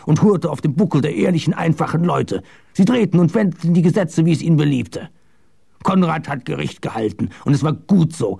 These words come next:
Ich bekenne mich zu unserem Erzbischof. Und wenn du tausendmal behauptest, er sei ein Lügner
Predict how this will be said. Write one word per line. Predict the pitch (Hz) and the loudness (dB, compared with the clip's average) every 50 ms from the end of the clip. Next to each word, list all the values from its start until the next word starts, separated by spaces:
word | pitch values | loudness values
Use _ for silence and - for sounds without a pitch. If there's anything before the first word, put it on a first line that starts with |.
| - - | -8 -4
Ich | - 151 - | -4 -4 -2
bekenne | - 180 - - - 262 226 196 165 | -2 -4 -4 -2 -2 -2 0 0 0
mich | 151 143 - | 0 0 -2
zu | - - | -4 -4
unserem | 139 143 - - - 139 | -4 -2 -2 -2 -4 -4
Erzbischof. | - 147 139 131 - - - - 110 - 123 110 101 - - - | -2 -2 -4 -4 -4 -6 -6 -6 -4 -2 -2 -4 -4 -6 -12 -6
Und | - 190 196 165 | 0 2 2 4
wenn | 220 214 | 4 4
du | 214 160 | 2 2
tausendmal | - 262 220 214 160 156 170 160 165 | 0 0 -2 -2 0 -2 -2 -2 -2
behauptest, | 156 160 147 160 165 165 - 135 123 | -4 -2 -2 -2 -2 -2 -4 -6 -6
er | 139 | -4
sei | 120 151 | -4 -4
ein | 147 139 131 | -2 2 4
Lügner | 147 165 175 160 - - 127 120 113 | 4 6 4 4 4 2 0 0 -2